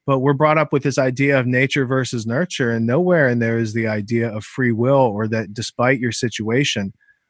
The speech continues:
uh, you can change yourself. And that's called learning. It's not a conspiracy. <laughs> And,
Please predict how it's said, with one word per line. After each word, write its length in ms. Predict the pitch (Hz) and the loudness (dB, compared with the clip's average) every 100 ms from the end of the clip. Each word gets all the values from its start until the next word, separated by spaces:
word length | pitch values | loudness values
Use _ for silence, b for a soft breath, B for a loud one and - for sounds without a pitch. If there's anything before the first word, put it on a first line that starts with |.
| _ | _
uh, 220 | 101 101 98 | -6 -6 0
you 160 | 131 | 0
can 160 | 135 113 | 0 -2
change 640 | - 131 147 101 85 - - _ _ _ - | 0 2 2 0 -4 -10 -12 _ _ _ -8
yourself. 680 | 107 - 95 98 131 - _ _ _ | -4 -4 -2 -2 -4 -8 _ _ _
And 140 | 113 107 | -2 0
that's 240 | 110 - | 0 -2
called 400 | - 113 113 107 | 0 2 2 0
learning. 400 | 107 170 117 85 | 0 0 0 -4
It's 160 | 90 113 | -6 -2
not 200 | 110 110 | 0 0
a 40 | |
conspiracy. 1160 | - 101 - - 120 151 147 - 101 95 113 - | -2 -8 -8 -2 2 4 2 0 -4 -4 -6 -8
<laughs> 80 | - | -8
And, 220 | 113 110 | -4 -2